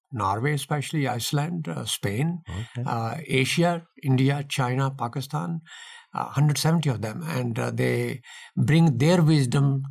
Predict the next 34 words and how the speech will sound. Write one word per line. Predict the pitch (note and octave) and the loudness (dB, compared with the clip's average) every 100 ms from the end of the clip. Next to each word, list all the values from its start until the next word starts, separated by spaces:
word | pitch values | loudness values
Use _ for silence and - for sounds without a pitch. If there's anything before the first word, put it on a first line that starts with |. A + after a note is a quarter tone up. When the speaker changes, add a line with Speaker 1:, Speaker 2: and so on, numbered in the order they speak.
| - | 0
Speaker 1:
to | E3+ F3+ | 4 6
us, | C#3 D#3 - | 4 2 -2
we | D3 | 2
learn | B2+ B2 B2 | 2 2 0
from | B2+ A#2+ | 0 0
them, | A#2 D3+ F#3+ | 2 2 2
and | D3+ | 2
then | C#3+ C3 | 2 2
they | |
will | B2 A#2+ | 0 -2
go | A2 A#2+ A2 | 0 -2 0
back. | G2+ C#3+ G3+ - - - - - | 2 2 0 -6 -20 -20 -16 -2
We | C3 | 2
have | A#2 A2+ | 2 2
developed | A#2 A#2+ A#2 | 0 0 -2
a | A#2 | -4
common | A#2 A2+ A#2 A2+ | -2 0 0 -2
program | A#2 A#2+ C#3 D#3 | -2 0 2 0
together. | D#3+ D3 D3+ E3+ F#3 - - - | 2 2 2 0 -2 -8 -18 -12
So | - C#3 | -2 2
we | E3+ | 4
have | F#3 | 4
a | E3+ | 4
global | C3 C#3 D3+ | 4 4 4
network | D#3 D#3 E3 D#3 D3 | 4 2 2 0 0
of | C#3+ | -2
about | C#3 C#3 C#3 | -2 -4 -4
three | - F3 | 0 4
hundred | C#3+ C#3+ - | 4 2 0
sixty | - E3 - C3+ | -2 -4 -2 -2
scientists | - - C3+ E3 D#3+ C#3 - - - - - _ _ _ _ _ _ | -2 0 2 2 0 -2 -2 -12 -20 -20 -20 _ _ _ _ _ _
trying | - E3 F#3+ F#3+ | 2 4 4 4
to | |
make | D#3+ C#3+ C#3 C#3+ | 4 4 2 -6